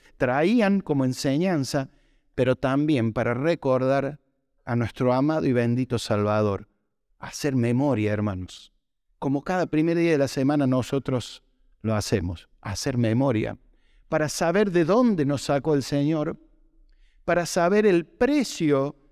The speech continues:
que el Señor pagó y tenerlo bien en cuenta, para no vivir el tiempo que resta en la carne, como dice Pablo a los Gálatas, para estar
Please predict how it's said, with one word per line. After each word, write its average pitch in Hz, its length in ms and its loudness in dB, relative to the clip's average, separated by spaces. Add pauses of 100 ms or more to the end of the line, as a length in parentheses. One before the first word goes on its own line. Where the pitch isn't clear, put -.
que 156 120 0
el 139 100 -2
Señor 165 540 -2
pagó 170 480 2
y 151 140 0
tenerlo 160 460 0
bien 185 300 2
en 143 180 0
cuenta, 135 640 0 (520)
para 131 240 -2
no 185 200 2
vivir 165 340 0
el 143 180 -2
tiempo 160 420 -2
que 120 140 -2
resta 135 400 -4
en 123 80 2
la 120 80 0
carne, 127 420 0
como 123 220 0
dice 120 240 -2
Pablo 120 340 0
a 113 40 2
los 104 120 0
Gálatas, 98 920 -6 (600)
para 139 200 2
estar 160 380 -2